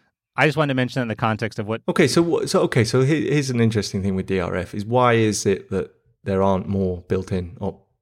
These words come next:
Speaker 2: authentication options into D R F itself, like into the, the core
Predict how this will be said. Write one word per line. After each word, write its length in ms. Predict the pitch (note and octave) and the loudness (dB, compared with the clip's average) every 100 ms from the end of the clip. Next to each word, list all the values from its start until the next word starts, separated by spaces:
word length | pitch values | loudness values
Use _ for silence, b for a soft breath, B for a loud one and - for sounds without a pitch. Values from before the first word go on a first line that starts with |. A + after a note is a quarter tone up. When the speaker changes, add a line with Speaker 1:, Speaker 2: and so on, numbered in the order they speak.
| _ - | _ -12
Speaker 2:
authentication 840 | G2 F#2+ F#2 A#2 A2+ F#2 F2 - _ | -4 -2 2 2 2 -2 -8 -12 _
options 720 | A2 A2+ A2+ - - - - - | 0 0 -2 -10 -12 -14 -12 0
into 300 | A2 G#2 F#2+ | 2 2 0
D 180 | F#2 G2 | 2 4
R 140 | F#2 | 4
F 160 | F#2 - | 2 -2
itself, 320 | - F#2+ F#2+ | 0 2 0
like 240 | F#2 - | -4 0
into 220 | G2 - | 0 0
the, 180 | F#2 F2+ - _ | -4 -6 -8 _
the 100 | - | -10
core 380 | A2+ G#2+ F#2+ F#2+ | -2 2 2 0